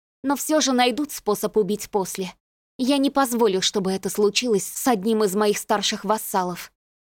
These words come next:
Кроме того, мне нужна ваша сильная рука, чтобы подготовить Аквитанию к моему возвращению. Многое изменится». Она многозначительно подняла брови.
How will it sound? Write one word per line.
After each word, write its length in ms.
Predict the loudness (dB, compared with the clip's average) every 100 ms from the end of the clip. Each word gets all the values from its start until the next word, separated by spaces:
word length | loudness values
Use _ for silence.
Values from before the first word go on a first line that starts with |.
| _ _
Кроме 280 | 0 2 2
того, 340 | 0 0 -6 -2
мне 240 | 2 2
нужна 320 | 2 2 2
ваша 260 | 2 0 -2
сильная 440 | 0 0 2 2
рука, 340 | 2 0 -6 -6 _ _
чтобы 300 | -2 0 2
подготовить 580 | 0 2 2 4 2 0
Аквитанию 640 | 0 0 0 0 2 0
к 80 | 0
моему 320 | 0 2 2
возвращению. 960 | 0 -2 -2 -2 0 0 -2 -2 -6 -10 _ _ _ _ _ _
Многое 500 | 0 2 4 4 4 2
изменится». 640 | 0 0 -2 -4 -10 -12 _ _ _ _ _ _ _ _
Она 300 | -2 0 0
многозначительно 1000 | 0 2 2 0 0 0 2 2 2 2
подняла 460 | 0 2 2 2
брови. 480 | 0 -6 -6 -8